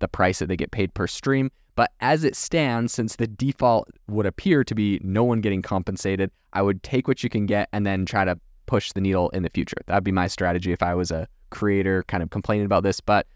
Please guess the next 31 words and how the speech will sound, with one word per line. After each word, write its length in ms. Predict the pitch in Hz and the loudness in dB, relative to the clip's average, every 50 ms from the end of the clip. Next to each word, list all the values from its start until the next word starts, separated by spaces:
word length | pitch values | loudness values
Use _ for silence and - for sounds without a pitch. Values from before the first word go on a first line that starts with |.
| - - - - | -20 -14 -8 -6
of 100 | 101 - | -6 -2
course, 340 | - 95 90 85 - - - | 0 0 0 0 0 -2 -2
you 120 | 92 85 | -2 -2
know, 120 | 78 71 - - - - _ | -2 -4 -6 -8 -14 -10 _
people 220 | - 98 90 92 | -4 -2 0 0
just 200 | 90 85 - - - _ - | 0 0 -2 -4 -10 _ -4
want, 320 | - 95 90 87 85 - - - - - | -2 0 0 0 0 -2 -6 -12 -12 -8
uh, 300 | - 76 69 73 - 120 - - - | -6 -6 -4 -6 -6 -8 -10 -6 -2
maybe 160 | 104 104 101 | -2 0 2
they 100 | 98 92 | 2 0
just 160 | 90 90 - | 0 0 -2
want 160 | - 92 90 | -2 -2 0
their 100 | - 95 | 0 -2
cake 300 | - - 110 92 87 - | -2 -2 -2 -4 -2 -2
and 160 | 87 87 90 90 | -4 -2 -2 -2
they 40 | 92 | -2
wanna 160 | 90 87 90 | -2 -2 -2
be 80 | 87 82 | -2 -2
able 100 | 82 - | -2 -4
to 80 | - - | -4 -4
eat 120 | 92 90 | -2 -2
it 100 | - - | -2 -4
as 100 | 87 - | -4 -6
well. 200 | - - - - | -6 -6 -8 -6
So 160 | - - 110 - | -4 -2 0 0
in 140 | - 175 | 2 2
any 160 | 196 180 156 123 | 4 4 2 2
case, 280 | - 110 98 - - - _ _ _ _ _ _ _ - | 2 2 0 0 -2 -8 _ _ _ _ _ _ _ 0
um, 400 | 113 117 117 113 110 107 104 98 - - - _ - - _ _ _ _ _ _ - | 2 4 4 4 4 2 -2 -4 -6 -10 -20 _ -20 -20 _ _ _ _ _ _ -2
I 100 | 110 117 | 0 0
think, 360 | 117 - 135 139 135 - - | 0 2 2 2 2 2 -2